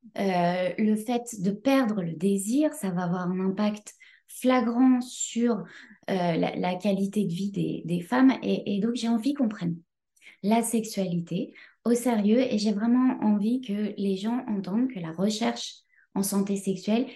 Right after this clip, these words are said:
c'est pas juste Biba, c'est pas juste Marie-Claire, mais c'est quelque chose de sérieux. C'est comme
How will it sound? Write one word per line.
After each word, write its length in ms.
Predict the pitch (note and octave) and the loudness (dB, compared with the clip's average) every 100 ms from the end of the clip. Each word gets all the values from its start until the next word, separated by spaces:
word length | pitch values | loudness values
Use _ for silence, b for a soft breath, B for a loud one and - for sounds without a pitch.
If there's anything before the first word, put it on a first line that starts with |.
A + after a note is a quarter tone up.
| B | B
c'est 220 | - G#3 | -6 -2
pas 140 | G#3 G#3+ | 2 2
juste 280 | A#3 C4+ A3 | 4 2 4
Biba, 400 | A3 F3 F#3 G#3+ | 2 2 2 -2
c'est 140 | - - | -10 -4
pas 120 | G#3 | -2
juste 320 | G3+ B3 B3+ | 0 -2 0
Marie-Claire, 800 | B3+ A3+ G3+ G3 - G#3 - F3 B B B _ | 2 2 0 -2 -2 -2 0 -4 B B B _
mais 140 | G3+ G#3 | 0 2
c'est 180 | G#3+ A3+ | 2 0
quelque 340 | A#3 G3+ A#3 | 2 2 0
chose 420 | A3 A#3 A#3 - b b - | 0 0 0 -2 b b -2
de 160 | A3 | 0
sérieux. 460 | D4 D4+ B3+ A3 B3 | 2 2 2 4 2
C'est 260 | B3+ B3+ - | 2 -2 0
comme 280 | D#4+ E4 | 4 6